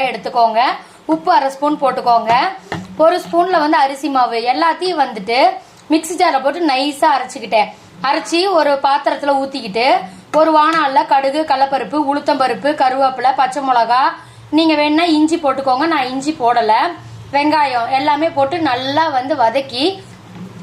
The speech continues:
இந்த மாவுல போட்டுட்டேன். கொஞ்சம் லாஸ்ட்ல வந்து சோடாப்பு ஏதாவது ஒண்ணு போட்டு நல்லா வந்து கரைச்சி வச்சுட்டேன். இந்த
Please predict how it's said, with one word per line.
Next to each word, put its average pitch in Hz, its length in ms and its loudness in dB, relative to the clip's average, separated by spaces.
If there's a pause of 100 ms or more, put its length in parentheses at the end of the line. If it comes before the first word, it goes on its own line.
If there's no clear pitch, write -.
(120)
இந்த 277 220 2
மாவுல 294 420 0
போட்டுட்டேன். 254 540 -2
கொஞ்சம் 277 340 2
லாஸ்ட்ல 269 380 0
வந்து 285 200 -4
சோடாப்பு 269 460 2
ஏதாவது 277 300 2
ஒண்ணு 262 180 -8
போட்டு 262 280 0 (520)
நல்லா 285 480 0
வந்து 277 240 -2
கரைச்சி 254 360 -2
வச்சுட்டேன். 247 480 -2
இந்த 269 120 0